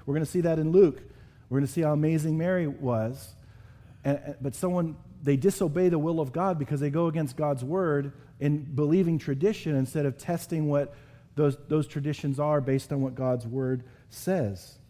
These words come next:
And so the application for us is that that's how close he associates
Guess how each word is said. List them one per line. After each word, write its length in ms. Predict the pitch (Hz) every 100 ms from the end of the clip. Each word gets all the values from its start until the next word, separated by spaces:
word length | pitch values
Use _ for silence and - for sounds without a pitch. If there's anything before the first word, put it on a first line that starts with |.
| -
And 140 | 131
so 240 | - 156 147
the 100 | 147
application 600 | 147 151 - 190 - 160
for 200 | - 147
us 260 | 214 -
is 260 | 135 135 123
that 100 | 143
that's 160 | 170 -
how 160 | 190
close 520 | 180 - - 214 226
he 100 | -
associates 720 | 170 - 190 208 - 147 143